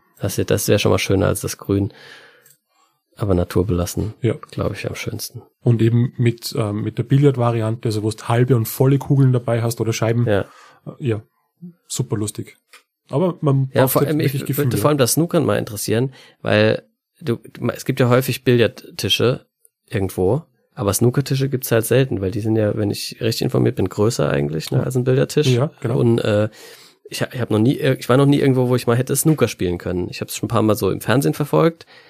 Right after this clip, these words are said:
Speaker 1: weil ich, äh, ich war damals, es war im Zivildienst, da war ich, äh, Sanitäter und hatte man halt oft mal ein bisschen Zeit auf der Wache und dann haben da, hat da einer von diesen, äh, Rettungsassistenten, der da hauptberuflich gearbeitet hat, der hat den ganzen Tag Snooker geguckt.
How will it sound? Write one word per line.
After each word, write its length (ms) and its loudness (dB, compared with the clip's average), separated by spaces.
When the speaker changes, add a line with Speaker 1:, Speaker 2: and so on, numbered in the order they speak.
Speaker 1:
weil 240 4
ich, 260 -2
äh, 300 0
ich 80 -18
war 80 -10
damals, 380 -6
es 160 -8
war 60 0
im 100 -2
Zivildienst, 840 0
da 140 -8
war 40 2
ich, 220 -6
äh, 240 -2
Sanitäter 640 2
und 240 0
hatte 160 0
man 180 4
halt 160 0
oft 260 -4
mal 180 0
ein 500 -20
bisschen 220 -2
Zeit 200 2
auf 100 -4
der 120 0
Wache 320 0
und 80 -2
dann 300 -2
haben 160 0
da, 300 2
hat 120 -6
da 80 4
einer 380 4
von 340 -4
diesen, 440 0
äh, 100 -2
Rettungsassistenten, 920 0
der 100 2
da 320 0
hauptberuflich 540 -4
gearbeitet 400 0
hat, 100 0
der 80 0
hat 140 -6
den 100 2
ganzen 300 0
Tag 180 0
Snooker 300 2
geguckt. 420 -8